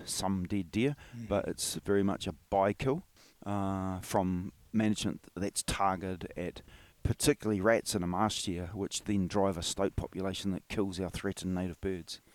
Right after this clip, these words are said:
Speaker 2: So explain the system to those that may not be familiar with it. Sim, why don't you just start with, so we from Blood Origins and Berga-, Bergaro,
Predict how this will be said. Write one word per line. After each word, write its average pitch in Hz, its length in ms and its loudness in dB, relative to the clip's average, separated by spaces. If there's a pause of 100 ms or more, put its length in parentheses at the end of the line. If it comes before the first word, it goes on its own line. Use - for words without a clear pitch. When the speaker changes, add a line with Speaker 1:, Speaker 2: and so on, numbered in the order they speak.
(720)
Speaker 2:
So 185 200 10
explain 196 580 8
the 165 80 6
system - 840 4 (300)
to 104 500 4
those 110 340 6
that 101 180 2
may 101 160 4
not 101 240 -2
be 98 140 -2
familiar 90 480 -4
with 95 220 -6
it. - 160 -6
Sim, 139 220 8
why 131 140 8
don't 143 140 0
you 131 60 -2
just 110 180 2
start 107 400 6
with, 98 300 -2 (420)
so 139 320 8
we 139 560 4
from 131 220 6
Blood 123 180 10
Origins 117 480 6
and 104 220 0
Berga-, 110 440 8
Bergaro, 110 640 6